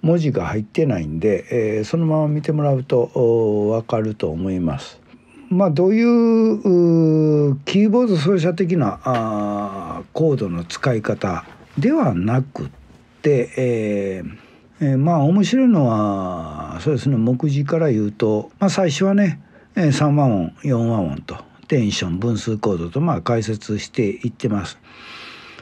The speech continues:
えー、四十ページぐらいで、えー、その辺を、おー、解説するんですけども、おー、捉え方ですね。捉え方の前提がちょっとバーティカルと、おー、ホリゾンタルですね。えー、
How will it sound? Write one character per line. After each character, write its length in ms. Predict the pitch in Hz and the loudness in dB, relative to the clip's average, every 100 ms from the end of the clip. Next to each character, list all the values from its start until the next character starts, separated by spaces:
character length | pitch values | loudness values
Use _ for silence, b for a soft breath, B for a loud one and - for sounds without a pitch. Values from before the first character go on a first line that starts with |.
| B | B
え 40 | 160 | 0
ー、 160 | 139 | 2
四 160 | 147 180 | 4 4
十 120 | 180 | 2
ペ 160 | 175 185 | 0 0
ー 40 | |
ジ 280 | 165 165 160 | 2 2 2
ぐ 120 | 156 | 2
ら 120 | 160 113 | 2 0
い 60 | |
で、 280 | 90 85 78 - | 0 -4 -4 -6
え 760 | 110 90 82 76 80 78 80 | -4 -2 -4 -6 -6 -8 -8
ー、 40 | 80 | -8
そ 180 | - 120 | -6 -4
の 120 | 104 | -2
辺 300 | 98 98 90 | -2 -4 -4
を、 240 | 87 85 - | -4 -6 -8
お 400 | 101 87 80 78 | -8 -6 -6 -8
ー、 60 | 76 - B B B B | -14 -18 B B B B
解 200 | 151 139 | -4 0
説 220 | 156 139 | -2 -2
す 100 | 175 | -2
る 60 | |
ん 100 | 165 | 0
で 100 | 113 | -2
す 100 | - | -4
け 120 | - 82 | -6 -6
ど 100 | 87 | -2
も、 640 | 139 117 90 92 117 101 | 0 0 -2 -8 -8 -8
お 60 | |
ー、 20 | - | -4
捉 240 | 220 254 | -2 0
え 60 | 247 | 0
方 300 | 254 247 233 | -2 0 2
で 140 | 208 | 2
す 100 | 156 | 2
ね。 120 | 180 | 2
捉 280 | 135 175 175 | 2 2 2
え 60 | 170 | 2
方 280 | 170 170 | 0 0
の 80 | 165 | 0
前 240 | 165 165 160 | 2 4 2
提 260 | 143 151 | 2 2
が 320 | 143 151 139 - | 2 2 0 -4
ち 100 | - | -4
ょ 20 | 135 | -4
っ 20 | |
と 320 | 139 98 - - B B B B - | -4 -6 -6 -10 B B B B -2
バ 200 | 185 262 | 0 0
ー 20 | |
テ 80 | - | -2
ィ 20 | |
カ 100 | 117 | -4
ル 120 | 76 | -4
と、 260 | 71 82 - - B B B B B | -4 -4 -4 -10 B B B B B
お 260 | 156 135 131 | 0 2 2
ー、 20 | |
ホ 160 | - 160 | 2 0
リ 60 | |
ゾ 140 | 147 147 | 2 2
ン 100 | 110 | 0
タ 120 | 90 | -4
ル 100 | 85 | -8
で 100 | 80 | -8
す 80 | 82 | 0
ね。 300 | 156 135 - - | 2 2 0 -2
え 40 | |
ー、 1160 | 143 127 113 101 98 92 90 95 92 82 82 | 0 2 2 0 -2 -6 -10 -14 -16 -16 -16